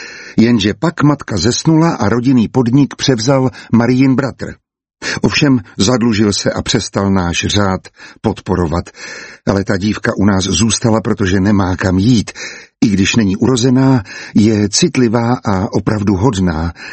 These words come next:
Ta se pro život v lesích nehodí." Johánek ji poslouchal se stále větší zvědavostí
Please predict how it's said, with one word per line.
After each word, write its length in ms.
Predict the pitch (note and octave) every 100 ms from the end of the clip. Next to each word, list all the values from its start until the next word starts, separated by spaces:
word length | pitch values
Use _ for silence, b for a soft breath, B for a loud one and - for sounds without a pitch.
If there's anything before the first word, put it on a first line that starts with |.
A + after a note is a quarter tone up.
| B B _
Ta 180 | - C#3+
se 340 | - - A2+ -
pro 160 | - G#2
život 380 | G2+ F#2 G3 -
v 100 | G2+
lesích 440 | G2+ - F2 -
nehodí." 560 | A2 E2 D#2+ C#2 C#2+ - _ _ _ _ _ _ _ _ _ _ _
Johánek 680 | F#2 F2+ F#2 B2 D#3 D#3+ -
ji 100 | G2+
poslouchal 760 | - G#2+ - C#3+ C3+ D3 C3+ B2
se 220 | - G2+
stále 520 | - - A2+ C3 A#2
větší 360 | G2 G#2 A#2 G2
zvědavostí 760 | F#2+ G#2+ G2+ F#2 - - F2